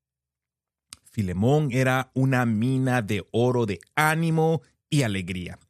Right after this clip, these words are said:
Era el soporte perfecto de la iglesia de Colosas, los verdaderos héroes de la iglesia. Qué placer escuchar esto. Como Pablo le dijo a la iglesia de Tesalónica, en capítulo dos, versículo veinte,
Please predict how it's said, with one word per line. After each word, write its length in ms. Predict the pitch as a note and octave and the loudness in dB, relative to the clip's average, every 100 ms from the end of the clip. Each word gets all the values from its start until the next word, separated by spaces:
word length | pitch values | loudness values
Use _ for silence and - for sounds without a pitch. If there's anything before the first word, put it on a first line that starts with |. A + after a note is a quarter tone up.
| _ _ _ - | _ _ _ 0
Era 300 | D3+ E3+ - | 2 2 2
el 260 | C#3 C3+ - | 2 0 -4
soporte 800 | - D#3+ G#2 - F#3+ G3+ - D#3+ | -6 -4 -4 0 0 0 -2 -4
perfecto 760 | - G2+ F#2 - F#3+ D#3 F#3 | -4 -6 -4 -4 -4 0 0
de 120 | A#2+ | 0
la 80 | F#2 | -2
iglesia 540 | E2+ A2+ F3+ - F3 | -4 -2 0 0 -2
de 120 | B2+ - | -2 -2
Colosas, 560 | G2 B2+ - G2 - _ _ _ _ _ _ _ _ | -4 -2 -4 -10 -16 _ _ _ _ _ _ _ _
los 280 | - F#2 | -10 -8
verdaderos 600 | C3 G2+ F#2 G2+ C#3+ C3 - | -6 -6 -2 0 0 0 -2
héroes 640 | C3+ F3+ F#3+ C#3 G2 F2+ | 0 2 2 0 -2 -8
de 100 | F#2 | -10
la 100 | F2 | -10
iglesia. 500 | E2 E2+ E2 - - _ _ _ _ _ _ _ _ | -10 -14 -12 -14 -14 _ _ _ _ _ _ _ _
Qué 160 | - G3 | -2 -2
placer 580 | - A#2+ - - G#3+ A3+ | 0 -4 -2 2 4 4
escuchar 480 | - - G#2+ A2+ F#2 | 0 -6 -6 -6 -6
esto. 280 | - - - _ _ _ _ _ _ | -10 -16 -20 _ _ _ _ _ _
Como 200 | - G#2+ | -4 -4
Pablo 340 | G2+ D#3 F3+ E3 | 2 2 4 2
le 120 | A#2 | 2
dijo 400 | F#3 F3 F3 D3+ _ | 0 0 -2 -2 _
a 80 | G#2+ | -4
la 160 | A2+ G2+ | -2 -2
iglesia 440 | F#2+ D3 F#3+ E3 | -2 0 0 0
de 100 | B2 | -2
Tesalónica, 680 | A2 G2 A2 F3+ F3 A#2 F#2+ _ _ _ _ _ _ _ _ | -4 -6 -2 0 0 -4 -8 _ _ _ _ _ _ _ _
en 220 | F#2+ G#2 | -6 -6
capítulo 480 | - A2 F3+ D3+ C3 | -8 -6 -2 0 0
dos, 220 | F3 C#3+ | 0 -2
versículo 500 | A#2 G#2+ D#3+ D3 B2 | -4 -4 -6 -4 -4
veinte, 520 | C#3+ F#3+ D#3 G#2+ - | 0 0 0 -4 -8